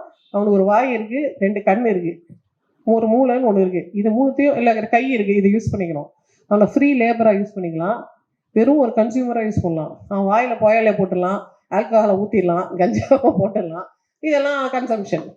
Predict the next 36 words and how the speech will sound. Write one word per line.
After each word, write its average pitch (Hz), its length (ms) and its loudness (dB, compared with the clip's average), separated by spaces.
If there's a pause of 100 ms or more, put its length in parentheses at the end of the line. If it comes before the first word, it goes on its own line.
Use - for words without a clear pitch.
(120)
கண் 277 260 4
வழியா 254 200 4
அவனுக்கு 247 420 -2
போர்னோகிராஃபி 226 440 -2
கொடுத்துடலாம், 190 460 -2
வீடியோ 214 320 0
கேம்ஸ் 196 180 -6
கொடுத்துடலாம், 180 440 -2
எது 208 180 0
எதெல்லாம் 226 380 2
சா-, 196 300 2
யூஸ் - 180 -8
பண்ணி 202 220 0
கன்சியூம் 214 420 0
பண்ணி 196 180 0
அவன் 190 200 0
அடிக்ட் 220 220 0
ஆகணும் 202 300 0
எல்லாத்தையும் 233 280 0
கொடுத்துடலாம். 185 360 -2 (580)
கொடுத்துட்டு 285 240 4
அவனை 285 180 4
ஒரு 226 100 0
டம்மி 254 280 2
பீஸ் 254 220 -4
ஆக்கி 226 180 0
வீட்டுல 233 180 -6
உட்கார 214 340 0
வச்சிட்டோம்னா, 170 640 -2 (460)
இந்த 226 260 0
சொசைட்டிக்கு 262 580 0
நம்ம 233 180 0
நல்லது 220 440 0
பண்றோமா, 208 320 0
கெட்டது 202 360 -2
பண்றோமா? 170 400 -2